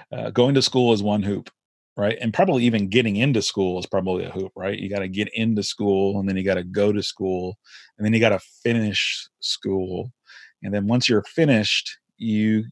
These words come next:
have a handful of choices. But no matter what the choice is, you have to enter into a supervision agreement or contract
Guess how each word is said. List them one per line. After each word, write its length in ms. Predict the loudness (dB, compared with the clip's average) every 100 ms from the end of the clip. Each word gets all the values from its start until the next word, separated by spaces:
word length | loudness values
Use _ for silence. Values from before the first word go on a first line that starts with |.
| -14 _ _ _ _ -2
have 420 | 4 6 4 2 -8 _ -4
a 60 | 0
handful 360 | 2 2 2
of 80 | 0
choices. 540 | 0 0 -2 -8 -12 -16 _ _ -20 -18 -2
But 280 | 0 0 -4 _ -4
no 100 | 2
matter 240 | 4 6
what 180 | 4 2
the 60 | 0
choice 360 | 2 2 2
is, 200 | 0 0
you 120 | 0 0
have 220 | 0 0
to 100 | -2
enter 380 | -2 -2 -2 -2
into 320 | -4 -2 0
a 80 | 0
supervision 800 | -2 -2 -2 -2 0 -2 -2 -4
agreement 520 | -6 -4 -2 -2 -2 -4
or 60 |
contract 760 | -6 -4 -4 -2 -2 -2 -8